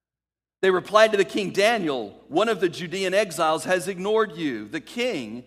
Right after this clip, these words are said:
and the edict you signed, for he prays three times a day." Remember the edict.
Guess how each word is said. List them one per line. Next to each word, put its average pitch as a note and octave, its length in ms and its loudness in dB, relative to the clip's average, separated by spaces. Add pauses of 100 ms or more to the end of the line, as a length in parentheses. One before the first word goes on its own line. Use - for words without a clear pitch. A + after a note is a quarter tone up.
(200)
and F3 140 -2
the F3 80 0
edict F#3+ 380 -4
you F#3+ 100 -10
signed, D#3 560 -2 (360)
for F3 160 -2
he G3+ 120 -4
prays F3+ 380 -2
three A3 240 -8
times D#3+ 380 -6
a F3 40 -6
day." G3+ 300 -2 (160)
Remember E3+ 320 2
the G#3 180 0
edict. A#3 480 -4